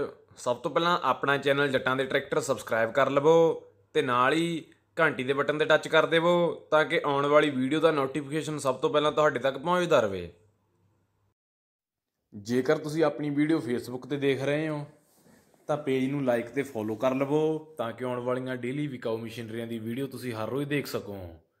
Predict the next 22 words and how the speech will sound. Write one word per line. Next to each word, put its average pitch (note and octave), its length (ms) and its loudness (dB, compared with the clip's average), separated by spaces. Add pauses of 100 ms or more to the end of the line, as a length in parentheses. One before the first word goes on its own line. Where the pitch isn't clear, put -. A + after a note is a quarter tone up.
(840)
ਹੁਣ A#2+ 140 -4
ਗੱਲ C#3 140 2
ਕਰਦੇ C#3 300 -2
ਹਾਂ C#3 80 -4
ਵੀਡੀਓ C3 360 -2
ਦੀ। D3+ 520 -8
ਸਭ B2 220 -6
ਤੋਂ C#3+ 140 -8
ਪਹਿਲਾਂ D3 180 -2
ਆਪਣਾ D3 240 -6
ਹੈਲਪਲਾਈਨ B2 440 -4
ਨੰਬਰ B2+ 220 -4
ਕਰੋ C3+ 220 -4
ਨੋਟ, C#3 380 -4
ਆਹ - 300 -12
ਨੀਚੇ B2 240 -10
ਸਕਰੀਨ C3 400 -10
ਤੇ C3 120 -4
ਸ਼ੋ A2 220 -8
ਹੋ B2+ 160 -2
ਰਿਹਾ D3+ 200 0
ਹੈ। D3+ 280 -4